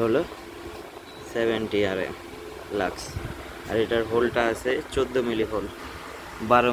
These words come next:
মিলি নাট বল্টে লাগবে। আর এই হলো আমরা হিট সিং ব্যবহার করব, আর সুপার স্টারের কে-, টেপ ব্যবহার করব, কালার কোড রেড, ইয়েলো, ব্লু। আর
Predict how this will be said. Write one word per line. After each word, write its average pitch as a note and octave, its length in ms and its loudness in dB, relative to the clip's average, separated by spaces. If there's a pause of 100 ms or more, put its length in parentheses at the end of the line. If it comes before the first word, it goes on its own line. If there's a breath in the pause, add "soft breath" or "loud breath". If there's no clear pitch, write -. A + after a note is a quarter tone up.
মিলি A#2 240 4 (680)
নাট A#2+ 140 4 (100)
বল্টে A#2 240 4 (100)
লাগবে। A#2 300 2 (840)
আর G#2+ 80 4 (120)
এই A#2 100 6 (120)
হলো A2+ 180 4 (100)
আমরা A2+ 160 4 (100)
হিট A#2 200 4
সিং A#2 120 2 (120)
ব্যবহার A2+ 320 6
করব, A2+ 180 2 (1300)
আর G2+ 100 6 (420)
সুপার A2+ 260 6 (120)
স্টারের A#2 340 4
কে-, - 160 0 (840)
টেপ A#2+ 240 8
ব্যবহার B2 340 8
করব, A#2+ 160 6 (140)
কালার A#2+ 320 8
কোড A#2+ 160 4 (160)
রেড, A#2+ 240 6 (340)
ইয়েলো, A#2+ 320 6
ব্লু। B2 260 8 (1300)
আর G2 120 6